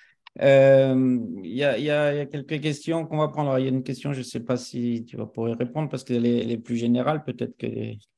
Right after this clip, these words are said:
<laughs> les collègues dans la salle en dessous vont pouvoir nous aider. Est-ce qu'on a une estimation du nombre d'hectares qu'il y a en, en sol vivant cultivé en France ou en, en semi-direct ?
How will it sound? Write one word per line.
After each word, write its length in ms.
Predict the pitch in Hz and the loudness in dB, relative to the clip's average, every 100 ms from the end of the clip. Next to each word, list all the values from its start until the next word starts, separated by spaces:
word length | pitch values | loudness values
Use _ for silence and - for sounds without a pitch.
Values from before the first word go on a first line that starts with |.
| - | -14
<laughs> 200 | 123 110 | -12 -4
les 180 | 117 113 | -4 -4
collègues 420 | 123 120 135 127 | 0 2 4 2
dans 160 | 120 123 | 2 2
la 100 | 120 | 2
salle 220 | 135 127 | 0 0
en 60 | 127 | 0
dessous 240 | - 135 | -2 -4
vont 220 | 127 120 | -2 -4
pouvoir 260 | 113 120 123 | -4 -2 0
nous 180 | 123 131 | 0 0
aider. 240 | 151 170 - - _ - | -2 -2 -8 -20 _ -4
Est-ce 120 | 127 | 0
qu'on 120 | 143 | 2
a 60 | 147 | 2
une 120 | 151 | 2
estimation 540 | 151 - 170 160 175 | 0 -2 -2 -2 -2
du 120 | 165 151 | -2 -2
nombre 200 | 151 139 | -2 -2
d'hectares 440 | 147 127 156 156 | -4 0 -2 -2
qu'il 200 | - 135 | -8 -2
y 80 | 131 | 0
a 120 | 131 | 0
en, 360 | 127 120 117 120 | 0 -2 -2 -2
en 40 | |
sol 280 | 117 135 127 | -2 -2 -2
vivant 320 | 123 123 131 | -2 -2 -4
cultivé 360 | 123 110 120 117 | -4 -4 -2 0
en 120 | 117 | 0
France 420 | - 117 117 - | -2 -4 -4 -6
ou 60 | 101 | -10
en, 360 | 104 104 104 104 - | -10 -10 -10 -12 -14
en 80 | |
semi-direct ? 720 | 104 110 107 110 110 120 - | -8 -4 -2 -2 -4 -4 -8